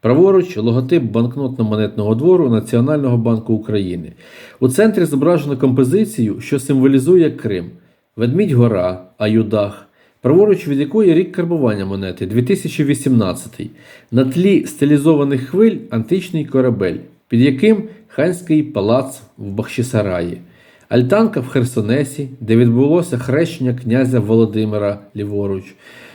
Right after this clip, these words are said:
Унизу гроно винограду, амфора, татарська та антична монети,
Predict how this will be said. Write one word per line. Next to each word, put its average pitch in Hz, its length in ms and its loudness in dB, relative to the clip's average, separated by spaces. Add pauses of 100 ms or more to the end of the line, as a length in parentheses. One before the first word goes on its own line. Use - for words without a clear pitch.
(120)
Унизу 147 540 4
гроно 139 520 0
винограду, 135 800 0
амфора, 160 640 -2 (300)
татарська 147 640 0
та 123 140 0
антична 139 680 0
монети, 110 580 -2